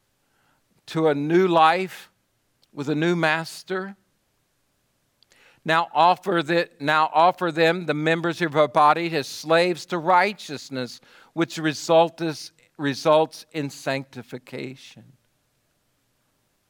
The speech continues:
Hmm. Man, it's a glorious thought. You were set free from the shackles that bound you to unrighteous living and Satan's lies and deception in your life.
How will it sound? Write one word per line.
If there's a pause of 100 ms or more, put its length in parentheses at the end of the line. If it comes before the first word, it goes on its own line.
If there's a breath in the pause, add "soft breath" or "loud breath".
Hmm. (2500)
Man, (120)
it's
a
glorious
thought.
You
were
set
free
from
the
shackles
that
bound
you (380 soft breath)
to
unrighteous
living
and
Satan's
lies (420 soft breath)
and
deception
in
your
life.